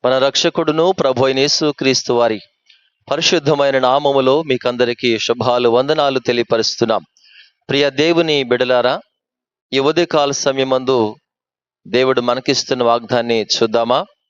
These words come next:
యెషయా గ్రంథం నలభైవ అధ్యాయము ముప్పై ఒకటవ వచనాన్ని మనం చూస్తే, "యెహోవా కొరకు ఎదురు చూచువారు నూతన బలమును పొందుదురు, వారు పక్షిరాజుల వలె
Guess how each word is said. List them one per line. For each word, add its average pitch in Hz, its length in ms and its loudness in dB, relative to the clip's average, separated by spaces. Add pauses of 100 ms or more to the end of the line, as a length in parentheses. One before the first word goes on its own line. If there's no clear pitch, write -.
(1000)
యెషయా 165 280 0
గ్రంథం 131 600 0 (240)
నలభైవ 151 520 2
అధ్యాయము 120 640 2 (480)
ముప్పై 139 280 -2
ఒకటవ 160 420 0
వచనాన్ని 135 460 0
మనం 120 240 0 (140)
చూస్తే, 147 360 0 (600)
"యెహోవా 151 480 2
కొరకు 139 560 -2 (500)
ఎదురు 160 300 2 (120)
చూచువారు 127 720 2 (440)
నూతన 156 460 -2
బలమును 131 600 0 (100)
పొందుదురు, 113 520 0 (500)
వారు 131 460 0 (120)
పక్షిరాజుల 147 760 0
వలె 123 300 2